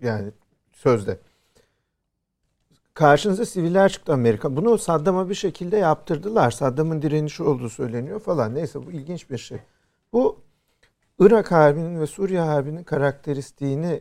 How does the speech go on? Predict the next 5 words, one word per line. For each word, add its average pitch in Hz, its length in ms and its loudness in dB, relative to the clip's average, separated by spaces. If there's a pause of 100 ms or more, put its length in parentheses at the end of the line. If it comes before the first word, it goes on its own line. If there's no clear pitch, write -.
(120)
çiziyor 113 340 -8
karşınıza. 113 460 -6
Bakın, 135 220 -8
Nabukadnezar'dan 135 1080 -2
sonra, 104 480 -8